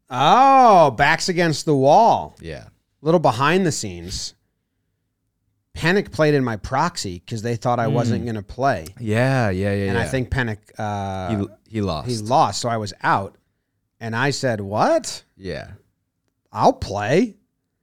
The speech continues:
Speaker 1: So then I think that episode got cut.
Speaker 2: As the editor, I can confirm it got cut.
Speaker 1: Well, in the future, if we get the J M website going and we have the, um,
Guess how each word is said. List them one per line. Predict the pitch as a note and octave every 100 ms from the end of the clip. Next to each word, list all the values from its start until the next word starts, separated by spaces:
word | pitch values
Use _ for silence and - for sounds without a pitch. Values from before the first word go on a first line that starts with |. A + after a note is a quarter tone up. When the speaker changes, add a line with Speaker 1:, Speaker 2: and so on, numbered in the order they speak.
| _
Speaker 1:
So | - A#2+
then | A2+ A2+ A2 A2 - _ _ -
I |
think | C3 G3
that | D#3
episode | A2 A#2+
got | F#2 C#2
cut. | - G#2+ - _ _ _ _ _ _ _ _ _ _ - _ _ _
Speaker 2:
As | A#2+ A#2+
the | A2+ G#2
editor, | G#2 A2 A2
I | G2+
can | - F#2+
confirm | - E2 F#2 E2
it | D#2+
got | D2+ D2
cut. | - C#2+ -
Speaker 1:
Well, | - D#3+ F#3+
in | F#3
the | D3+
future, | D3 E3+ - G3
if | E3
we | C#3+ C3
get | C#3 C3+
the | B2+
J | A2+ B2 C3
M | B2+ B2
website | B2 A#2 C#3 C3
going | B2+ C3+ C#3 C#3
and | B2
we | A#2
have | A2+ A2+ A2
the, | G#2+ A#2 A2 G#2+ F#2+
um, | G#2 G#2 G#2 G2 G2+